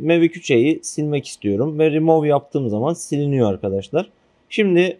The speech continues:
artık başka bir şey yapacak mıyım? Hayır. Aslında projede çok da farklı bir şey yapmadım. Done dedim ve okeyledim projeyi.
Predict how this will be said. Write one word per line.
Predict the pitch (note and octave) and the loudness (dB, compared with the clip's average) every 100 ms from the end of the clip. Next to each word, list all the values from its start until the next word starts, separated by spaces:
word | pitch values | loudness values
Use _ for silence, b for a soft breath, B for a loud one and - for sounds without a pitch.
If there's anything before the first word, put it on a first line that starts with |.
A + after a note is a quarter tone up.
| _ | _
artık | F#3 F3 E3+ E3 | 0 0 -4 0
başka | F3 - E3+ | -2 0 -2
bir | |
şey | F3 | 0
yapacak | F3 E3+ D3 A#2+ - | 0 0 0 0 -2
mıyım? | D3+ D#3+ | -4 0
Hayır. | A#2+ A#2 - | 2 0 -2
Aslında | D3 - C#3 | -6 -6 -10
projede | D3 C#3 G#2 G#2 C3 | -2 0 0 -2 -4
çok | - C3 | -6 -8
da | A#2+ | -6
farklı | C3+ B2+ G2 | -6 -6 -10
bir | |
şey | - D3 | -4 0
yapmadım. | C3+ - G2+ C3+ C#3+ | 0 -2 -6 -6 0
Done | E3 E3 | 2 2
dedim | A#2 A2 D3 | 0 -2 -4
ve | D3 D#3+ - - - | -4 -6 -8 -20 -8
okeyledim | C3+ - C#3 C3 C3 | -4 0 0 0 -6
projeyi. | A#2 G2+ F#2+ B2+ | -6 -6 -4 -4